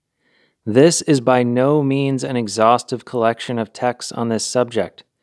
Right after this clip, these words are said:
but it helps capture the collective mind of the Holy Fathers of our times,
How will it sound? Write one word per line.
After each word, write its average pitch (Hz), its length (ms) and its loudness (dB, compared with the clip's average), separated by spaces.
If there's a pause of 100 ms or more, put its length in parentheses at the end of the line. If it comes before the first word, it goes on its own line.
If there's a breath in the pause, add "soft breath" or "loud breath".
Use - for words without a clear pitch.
(360)
but 104 120 0
it 107 120 -2
helps 131 300 0
capture 143 540 -2
the 139 80 -8
collective 127 560 -4
mind 123 540 0
of 127 100 -4
the 127 60 -2
Holy 120 260 0
Fathers 113 540 0
of 104 100 -4
our 104 180 2
times, 127 640 -6